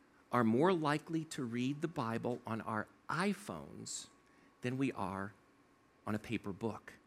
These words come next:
Did Steve Jobs and his followers, John Scully and others, change the world? Absolutely. The world has changed dramatically since nineteen eighty-three,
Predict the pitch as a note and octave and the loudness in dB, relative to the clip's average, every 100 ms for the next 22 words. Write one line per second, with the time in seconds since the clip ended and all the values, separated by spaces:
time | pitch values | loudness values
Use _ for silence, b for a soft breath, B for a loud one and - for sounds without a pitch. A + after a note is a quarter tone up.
0 | _ _ _ - _ _ _ _ _ _ | _ _ _ -20 _ _ _ _ _ _
1 | _ _ - _ _ C3+ A2+ - C#3 E3 | _ _ -20 _ _ 0 2 2 2 2
2 | E3+ C3 A#2+ A#2 C3+ F#3+ - - - - | 0 2 4 4 0 -2 -6 -8 -12 -20
3 | _ _ _ _ - A#2 G#2+ - G#2+ A2 | _ _ _ _ -2 0 0 -2 0 2
4 | B2 B2 C3 - - - _ _ _ - | 0 -2 -4 -4 -8 -12 _ _ _ -6
5 | A2 G#2+ - G#2+ G#2+ B2 A#2 - - G#2 | -4 -2 -2 0 0 -2 -6 -16 -14 -8
6 | A2 A#2+ B2 - - _ _ _ _ - | -4 -4 -4 -6 -12 _ _ _ _ -2
7 | B2+ C3+ A#2+ G2+ A#2 C#3+ D3 - _ _ | 0 2 0 2 2 0 -4 -16 _ _
8 | _ _ _ _ _ - C3+ E3+ - C#3 | _ _ _ _ _ 0 0 2 2 4
9 | C3+ C#3 F#2 F#2+ - _ _ _ - F3+ | 4 4 -4 -10 -16 _ _ _ 0 2
10 | D3 C3 - C#3 A#2+ - A#2+ A2+ G#2 G2+ | 2 -2 -4 -4 -4 -6 -4 -2 -4 -2
11 | C#3+ E3+ D3+ - G2+ E2+ F2 B B - | 0 0 0 -4 -6 -6 -8 B B -4
12 | - A2+ A2+ A2+ A2 A2+ F#2+ F#2 G2 G#2+ | 0 0 0 -4 -4 -4 -2 -4 0 0